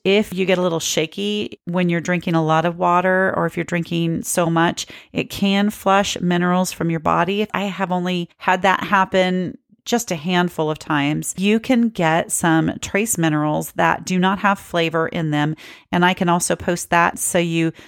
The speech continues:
have an idea, because you just don't want to throw money at a bunch of different ones that maybe won't help you or that might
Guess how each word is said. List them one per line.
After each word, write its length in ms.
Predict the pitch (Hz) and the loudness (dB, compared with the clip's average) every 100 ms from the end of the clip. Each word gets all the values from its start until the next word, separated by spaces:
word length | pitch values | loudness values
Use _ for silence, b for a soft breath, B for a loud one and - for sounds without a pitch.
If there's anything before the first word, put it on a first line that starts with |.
| B | B
have 240 | - 175 175 | -4 -2 0
an 100 | 165 | 0
idea, 460 | 160 - 160 160 | 0 0 0 0
because 280 | 160 170 185 | -2 -6 -6
you 40 | 180 | -4
just 220 | 202 - | -4 -2
don't 180 | 190 190 | -2 0
want 140 | 180 | -2
to 40 | |
throw 200 | 170 170 | 0 0
money 420 | 165 165 165 170 - | 2 2 2 -2 -2
at 140 | 165 | -2
a 60 | 156 | -2
bunch 200 | 170 - | -2 -4
of 80 | |
different 240 | 160 - - | -6 -6 -4
ones 300 | 185 202 - | 0 0 2
that 260 | 156 - B B B | 0 0 B B B
maybe 880 | 170 175 175 190 208 208 202 202 202 - | -2 2 2 2 2 0 0 -2 -4 -4
won't 600 | 175 175 175 - - - b b b b | 0 0 -2 -6 -14 -14 b b b b
help 380 | - - 208 208 | -6 2 2 2
you 280 | 208 202 202 | 0 2 2
or 260 | - 180 175 | 2 2 2
that 260 | 165 - | 0 -2
might 640 | 165 165 175 180 180 - | -4 -2 -2 -2 -6 -10